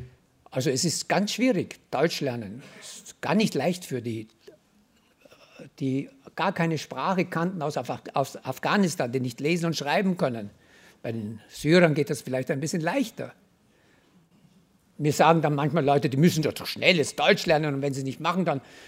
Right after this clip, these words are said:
ich würde den Herrn Fassmann fragen, „Hast du schon Farsi gelernt?“ Ja? „Fällt dir das auch leicht? Und wenn's, wenn du's nicht kannst, ziehen wir das halbe Ministergehalt ab.“ „Solange, bis du's gelernt hast.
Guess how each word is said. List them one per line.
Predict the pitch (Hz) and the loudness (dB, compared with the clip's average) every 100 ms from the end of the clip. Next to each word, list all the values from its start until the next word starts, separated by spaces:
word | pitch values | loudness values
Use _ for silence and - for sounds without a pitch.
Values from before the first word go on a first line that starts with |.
| - _ | -20 _
ich | - 175 160 | -8 -6 2
würde | 175 160 | 4 6
den | 160 143 | 4 4
Herrn | 139 139 127 113 - - _ _ _ _ - | 2 2 -2 -8 -12 -20 _ _ _ _ 0
Fassmann | 165 175 180 160 | 4 4 4 2
fragen, | 160 143 139 139 | 4 4 4 -2
„Hast | - | -6
du | 151 | -4
schon | - 110 | -2 -4
Farsi | - 180 247 220 254 | -4 -6 -2 0 0
gelernt?“ | 226 180 127 107 107 - _ _ - | 2 0 0 -6 -14 -16 _ _ -14
Ja? | 131 - _ _ _ _ - - _ _ - _ _ - | -14 -14 _ _ _ _ -20 -20 _ _ -20 _ _ 2
„Fällt | 151 160 | 4 6
dir | 165 | 4
das | 143 | 4
auch | 123 | 0
leicht? | 131 175 262 220 - | 2 2 2 0 -4
Und | 151 | 0
wenn's, | 147 123 - - | 0 0 -6 -2
wenn | 147 | 2
du's | 147 - | 2 6
nicht | 180 185 - | 6 6 2
kannst, | 135 180 - | 0 0 0
ziehen | 202 185 | 4 4
wir | 170 | 4
das | 131 107 101 | 0 -6 -8
halbe | 104 131 156 | -6 0 2
Ministergehalt | 147 147 208 269 - 262 240 165 127 - | 4 6 6 6 4 2 4 2 -2 -6
ab.“ | 107 - - - - - - - - - - - - - - - - - - - - - - - - - | -8 -8 -20 -20 -20 -20 -18 -18 -16 -16 -16 -16 -14 -14 -14 -16 -18 -20 -20 -20 -20 -20 -20 -20 -20 -20
„Solange, | - 175 143 160 175 | 4 8 8 8 8
bis | 175 - | 8 6
du's | 175 | 6
gelernt | 233 226 277 339 220 | 6 8 6 4 4
hast. | 135 - | 0 0